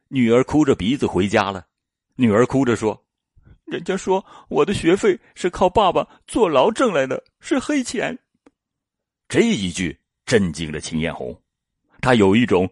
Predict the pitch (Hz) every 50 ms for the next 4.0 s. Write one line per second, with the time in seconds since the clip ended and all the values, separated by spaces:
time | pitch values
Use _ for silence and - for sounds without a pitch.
0 | _ - - - 120 101 101 104 - - - 180 202 190 180 - - - 82 71
1 | 73 - 65 - - _ _ _ _ _ _ _ _ _ _ _ _ _ _ _
2 | _ - - 202 214 220 240 226 185 165 247 220 - 180 202 202 151 131 - -
3 | 190 175 160 147 - 180 175 - 98 104 139 175 170 139 123 - 175 139 107 -